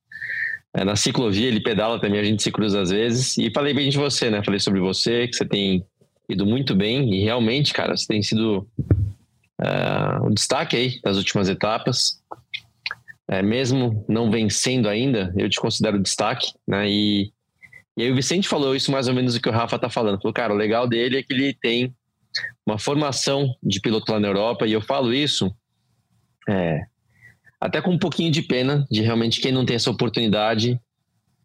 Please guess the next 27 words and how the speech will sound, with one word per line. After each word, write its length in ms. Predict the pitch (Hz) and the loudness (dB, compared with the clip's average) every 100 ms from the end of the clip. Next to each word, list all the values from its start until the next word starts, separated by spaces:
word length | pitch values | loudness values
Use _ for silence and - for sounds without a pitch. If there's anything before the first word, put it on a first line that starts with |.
| - | -6
é, 360 | 98 95 95 | -2 0 2
de 480 | 95 98 107 98 92 - | 0 2 2 0 -2 -4
ter 80 | 110 | -4
a 60 | |
formação 420 | 104 110 110 120 | 0 0 0 0
apenas 260 | 98 117 113 | 0 0 0
aqui 140 | 117 | 0
no 60 | 123 | 0
Brasil, 360 | 113 104 117 131 | 0 0 0 0
e 80 | |
infelizmente 500 | 139 139 127 113 123 | 0 0 2 2 2
a 40 | 123 | 0
gente 280 | 117 123 120 | 0 0 0
não 220 | 143 196 | 0 0
tá 160 | 135 | 0
no 80 | 135 | 2
mesmo 240 | 120 107 117 | 2 2 2
nível 240 | 117 131 | 2 0
técnico, 560 | 127 107 107 - 95 - | -2 -2 -2 0 0 0
né? 240 | 107 107 104 - _ _ _ _ _ | 0 0 -4 -12 _ _ _ _ _
A 60 | - | -2
gente 160 | 98 | 0
tem 120 | 110 135 | 2 0
que 60 | |
assumir 400 | 139 - 113 98 | 0 2 2 2
isso. 240 | 92 - 104 | 0 0 0
Então, 360 | 104 120 123 | 0 0 -2